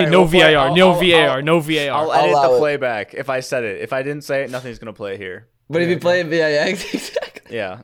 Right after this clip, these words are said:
Speaker 2: Can
Speaker 1: We'll
Speaker 2: we
Speaker 1: see,
Speaker 2: play
Speaker 1: though. I honestly
Speaker 2: the,
Speaker 1: forget.
Speaker 2: can we play the V A R between that denied goal from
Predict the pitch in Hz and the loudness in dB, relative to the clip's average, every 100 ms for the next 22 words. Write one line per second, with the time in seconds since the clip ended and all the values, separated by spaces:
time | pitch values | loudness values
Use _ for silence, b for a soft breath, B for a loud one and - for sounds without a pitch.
0 | _ - - - 139 175 185 220 214 214 | _ -20 -20 -8 -2 0 2 4 4 4
1 | 175 151 139 143 107 - _ _ - 175 | 2 0 -4 -4 -6 -10 _ _ -8 -6
2 | 196 214 202 165 131 - 139 160 156 143 | -2 -2 -2 -2 -6 -14 -10 -6 -6 -6
3 | 139 156 165 156 - 151 143 135 - 143 | -6 -6 -8 -14 -14 -14 -12 -12 -12 -16
4 | 139 131 139 131 120 127 139 160 - 127 | -14 -12 -12 -14 -12 -12 -14 -18 -20 -20
5 | 117 | -20